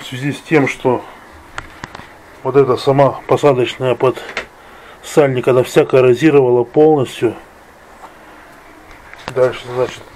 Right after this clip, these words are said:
тен весь уже тоже закончился. Короче, решили мы взять новую машинку. Тоже Samsung. Ну че, она уже пятнадцать лет отходила, блядь, уж пора ей на пенсию, блядь, на свалку, вернее,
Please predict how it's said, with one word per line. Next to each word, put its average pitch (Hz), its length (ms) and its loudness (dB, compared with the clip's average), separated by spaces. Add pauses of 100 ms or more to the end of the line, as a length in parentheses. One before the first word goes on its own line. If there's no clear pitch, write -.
(120)
тен 135 300 -2 (920)
весь 131 280 -10
уже 127 220 -8
тоже 123 260 -6
закончился. 127 800 -8 (1700)
Короче, 127 280 -10
решили 127 320 -8
мы 117 140 -6
взять 117 240 -2
новую 113 300 -4
машинку. 135 460 -6 (1400)
Тоже 110 180 -6
Samsung. 120 540 -4 (4000)
Ну 190 80 -4
че, 220 180 4
она 180 120 2
уже 147 160 0
пятнадцать 175 440 0
лет 175 100 4
отходила, 156 520 2
блядь, 123 220 -2
уж 113 140 -8
пора 165 260 6
ей 139 120 2
на 127 100 -4
пенсию, 147 440 -6
блядь, 117 460 -16
на 131 100 -8
свалку, 147 400 -2
вернее, 113 380 -10